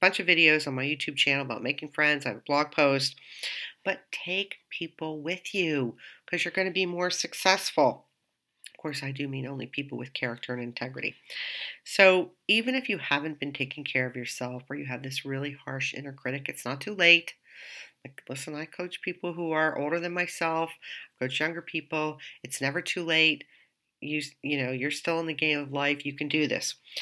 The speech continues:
So here's my call to action for you. It's time for action. It's time to get in action and make it fun. You can make a game out of it. You can set up some fun rewards. You can play,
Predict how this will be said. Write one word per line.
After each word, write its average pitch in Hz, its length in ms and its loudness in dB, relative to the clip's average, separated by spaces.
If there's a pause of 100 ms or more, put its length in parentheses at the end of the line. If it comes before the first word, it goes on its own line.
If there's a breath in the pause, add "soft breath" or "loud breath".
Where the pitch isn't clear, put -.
(140 loud breath)
So 202 160 2
here's 277 340 4
my 165 140 2
call 123 300 0
to - 200 -4
action 120 380 -2
for - 160 -12
you. 87 160 -6 (480 loud breath)
It's 226 360 -4
time 220 520 -8
for - 180 -2
action. 233 460 -2
It's - 100 -4
time 294 220 -2
to 339 60 -2
get 330 160 -2
in 311 140 0
action 269 420 -2
and 247 80 0
make 247 160 0
it 247 100 -2
fun. 247 300 2
You 185 80 -2
can 165 120 -2
make 170 200 0
a 160 40 0
game 214 320 8
out 226 200 6
of 226 100 0
it. 226 240 10
You - 400 -8
can 131 120 -8
set 139 200 -2
up 135 80 -6
some 123 260 -4
fun 131 180 0
rewards. 214 840 2 (480 loud breath)
You 151 100 2
can 120 140 -6
play, 208 720 8